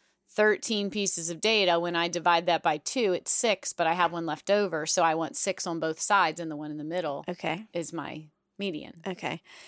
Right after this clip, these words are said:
Speaker 2: So the formula that we were told, which, by the way, I wished we had discovered and not were just, like, handed it on a plate, but,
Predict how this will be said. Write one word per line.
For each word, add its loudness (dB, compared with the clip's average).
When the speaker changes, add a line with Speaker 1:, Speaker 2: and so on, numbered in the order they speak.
Speaker 2:
So 8
the 2
formula 4
that 4
we 2
were 6
told, 2
which, 2
by 6
the 6
way, 8
I 6
wished 2
we 0
had -2
discovered 0
and -4
not 0
were -6
just, -8
like, -4
handed -8
it -2
on -2
a -10
plate, -4
but, 0